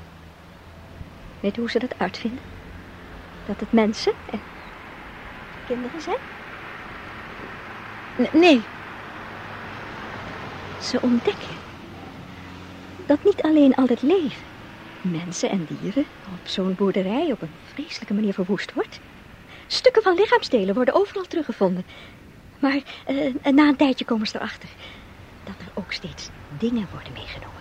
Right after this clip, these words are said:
Speaker 1: Kleding, sieraden, messen, bijlen. En die worden dan soms weer teruggevonden bij een andere geplunderde boerderij of zomaar op het veld of in het bos.
Speaker 2: Erg.
Speaker 1: Alleen de kinderen worden niet afgemaakt.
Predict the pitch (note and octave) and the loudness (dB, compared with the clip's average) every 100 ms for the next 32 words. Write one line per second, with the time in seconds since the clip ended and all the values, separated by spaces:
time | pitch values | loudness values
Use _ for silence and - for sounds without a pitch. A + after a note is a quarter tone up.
0 | - - - - F3+ A3+ - - - - | -14 -12 -12 -8 -8 -8 -10 -12 -12 -12
1 | - - - B3 - - - - - - | -10 -10 -8 -10 -10 -16 -16 -16 -12 -6
2 | E3 - G#3+ G#3+ - C#3+ F#3 A3 - - | -6 -6 -8 -6 -4 -4 -2 -2 -6 -16
3 | - - G3 F#3+ F#3+ F#3 F3+ F#3 - D3+ | -10 2 2 6 6 6 4 2 0 0
4 | B3+ D4 F4 F4 E4+ G4+ - - - D#4 | 0 0 0 0 0 -4 -6 -2 2 2
5 | D#4+ A4 A#4 C#4 F3+ D3+ D#3+ D#3 C#3+ C3+ | 2 -2 -2 0 -2 -4 -6 -4 -6 -6
6 | - C#3+ B2 D3+ - - - - G#2+ - | -6 -4 -6 -6 -8 -10 -8 -8 -12 -12
7 | - - - - - - - - - - | -12 -12 -12 -14 -14 -14 -14 -14 -14 -16
8 | - - - - - - - - - - | -16 -16 -16 -18 -16 -16 -16 -16 -18 -16
9 | - - - - - - - - - - | -16 -16 -16 -16 -16 -16 -16 -14 -16 -16
10 | - - - - - - - - - - | -16 -16 -16 -16 -16 -16 -16 -14 -16 -14
11 | - - A#3 E4 - - - - - - | -14 -4 -2 -2 -4 -8 -10 -12 -12 -14
12 | - - - - - - - - - - | -16 -16 -16 -16 -14 -14 -16 -14 -16 -16
13 | - - - - - - - - - - | -16 -16 -14 -16 -14 -14 -14 -14 -12 -2
14 | F#3 F#3 F3+ - - - - F4+ D4 C4+ | 0 2 0 -2 -10 -4 -2 6 8 8
15 | G#3+ D#3+ - - - C#3 A#2+ - | 6 4 -4 -12 -8 -6 -8 -12